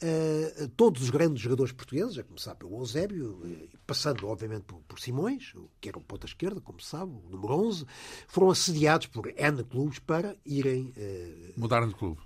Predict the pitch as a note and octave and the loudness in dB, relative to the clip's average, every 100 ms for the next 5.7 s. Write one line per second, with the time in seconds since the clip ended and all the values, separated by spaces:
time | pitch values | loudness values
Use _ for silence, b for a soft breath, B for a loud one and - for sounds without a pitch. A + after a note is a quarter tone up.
0 | - E3+ A#2+ G#2+ G2 D3 A#2+ G#2 - D3+ | -2 0 0 0 0 0 0 -4 -6 -6
1 | A#2 F2 D2+ E2 - C#3 B2 A#2+ - B2+ | -6 -6 -12 -10 0 0 0 -6 -4 -6
2 | G2 G2 G2 G#2 A2 - - G2+ A2+ B2 | -6 -6 -12 -14 -18 -16 -8 -2 2 2
3 | A2+ - A2+ - E3+ E3+ C#3+ - D#3 C3+ | 0 -12 -14 0 6 6 6 2 0 -2
4 | A2 E2+ F2 E3+ B2 C#3+ - - E2 F2 | -6 -6 -4 -4 -2 -6 -8 -14 -8 -8
5 | - - C#3+ A2+ - - | -8 -12 -8 -8 -10 -12